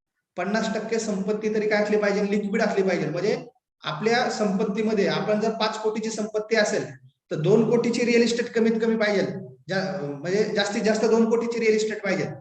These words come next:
बाकीची ॲसेट्स लिक्विड पाहिजे, कॅश लगेच लगेच कन्व्हर्ट करता आली पाहिजे, कारण कॅशची पॉवर वेगळी आहे. येते लक्षामध्ये? तर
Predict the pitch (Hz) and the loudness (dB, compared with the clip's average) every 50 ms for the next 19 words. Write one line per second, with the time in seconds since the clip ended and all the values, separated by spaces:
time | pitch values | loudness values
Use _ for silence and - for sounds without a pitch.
0 | - - _ _ _ _ _ - 156 170 165 - 214 214 214 233 240 233 - 180 | -16 -20 _ _ _ _ _ -6 -6 -4 -2 0 0 0 0 0 -2 -2 0 0
1 | 180 190 - 226 233 226 226 - - - 156 185 - - - 226 220 226 - 220 | 0 0 0 2 0 0 0 -2 -6 -4 -2 -2 0 0 2 4 4 4 6 6
2 | 208 196 190 151 - - 196 190 - 196 202 208 202 208 202 220 214 214 214 214 | 6 6 4 4 2 0 -2 -4 -2 0 0 0 0 0 0 2 4 4 4 4
3 | 214 214 214 233 226 226 233 226 214 208 208 202 - - 208 202 208 196 190 190 | 4 4 4 4 2 2 0 -2 -2 0 -2 -2 -2 -4 -4 -4 -2 -2 -2 0
4 | 190 196 175 - - 170 - - - - 208 196 196 - - 220 208 185 190 196 | 0 0 -2 -2 -2 -4 -6 -6 -6 -4 -4 -4 -4 -4 -6 -6 -4 -2 -2 0
5 | 196 196 190 190 185 185 170 139 - - - - - _ _ _ _ _ _ _ | 0 0 0 2 2 2 0 0 0 -4 -6 -10 -14 _ _ _ _ _ _ _
6 | _ _ _ _ _ _ - - 165 175 220 226 226 220 226 214 214 214 247 - | _ _ _ _ _ _ -14 -10 -4 -2 0 0 2 2 2 2 2 2 0 0
7 | - - - - - - - - _ - - 175 | -2 -6 -10 -12 -14 -14 -18 -20 _ -10 -10 -8